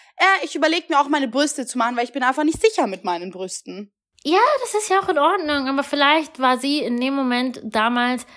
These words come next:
Speaker 2: nicht an dem Punkt in ihrem Leben angelangt, wo sie das machen wollte, weil sie vielleicht noch unsicher war oder so.
Speaker 1: Ich sag auch nicht, dass du's mit sechzehn machen musst, aber du darfst nicht Lügen verbreiten und sagen, dass du all natural bist.
Speaker 2: Ja.
Speaker 1: Dann sag halt gar nichts.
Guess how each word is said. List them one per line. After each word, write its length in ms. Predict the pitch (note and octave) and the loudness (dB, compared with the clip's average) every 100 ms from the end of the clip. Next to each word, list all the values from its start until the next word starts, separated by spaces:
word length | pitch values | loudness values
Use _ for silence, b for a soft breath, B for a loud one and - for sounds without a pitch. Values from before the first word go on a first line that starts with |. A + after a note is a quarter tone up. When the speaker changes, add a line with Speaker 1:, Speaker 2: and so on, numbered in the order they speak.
| b | b
Speaker 2:
nicht 360 | G#3+ A3 A3+ - _ _ - | -2 -2 -2 -8 _ _ -10
an 200 | G3 G3+ | -6 -4
dem 140 | G3+ | -6
Punkt 260 | G3+ A3 A#3+ | -6 -6 -4
in 100 | A3 | -6
ihrem 220 | G#3+ G#3 | -8 -6
Leben 320 | G3+ G#3 G#3 | -4 -4 -4
angelangt, 600 | - G3 G#3+ G#3+ G3+ G3+ | -8 -8 -6 -4 -6 -8
wo 40 | G3 | -10
sie 120 | F3+ | -8
das 180 | F3 E3+ | -8 -8
machen 260 | C#4 A#3 | -6 -6
wollte, 300 | E3+ D#3 F#3+ | -6 -8 -8
weil 160 | F3 F3 | -8 -10
sie 220 | F3 F#3+ | -10 -12
vielleicht 320 | F#3+ F3+ F3+ | -10 -12 -10
noch 100 | G#3+ | -8
unsicher 420 | C4 F#4+ G3 F#3 - | -8 -8 -10 -12 -10
war 180 | - | -10
oder 180 | E2+ - | -10 -8
so. 80 | F#3+ | -4
Speaker 1:
Ich 40 | |
sag 180 | F#3 B3+ | 0 0
auch 60 | C4 | 0
nicht, 140 | B3+ C4 | 0 0
dass 120 | B3+ | 0
du's 140 | B3 | 0
mit 120 | B3 | 2
sechzehn 300 | A3+ B3+ B3+ | 4 4 6
machen 200 | B3+ D4 C4 | 6 6 4
musst, 140 | B3+ | 4
aber 140 | A#3 A3+ | 2 2
du 80 | |
darfst 460 | A3 G#3+ A3+ - - | 4 6 6 2 -2
nicht 240 | B3+ - | -2 0
Lügen 280 | A3+ C#4 C4 | 2 4 4
verbreiten 540 | B3+ G#3+ F#3+ F#3 - A3 | 2 2 4 2 0 -4
und 140 | A3 | 2
sagen, 240 | F#3 F#3+ | 4 4
dass 120 | G3+ G#3 | 0 -2
du 80 | |
all 160 | - G#3+ | 0 2
natural 340 | A3 A3 G3 F3 | 0 -2 -8 -10
bist. 300 | F3 - - | -10 -12 -12
Speaker 2:
Ja. 220 | G3 F3 | -8 0
Speaker 1:
Dann 120 | F#3+ G#3 | 2 4
sag 180 | G#3+ B3 | 4 2
halt 120 | A3 | 2
gar 200 | G3+ F#3+ | 4 4
nichts. 340 | E3+ - - | 0 -6 -8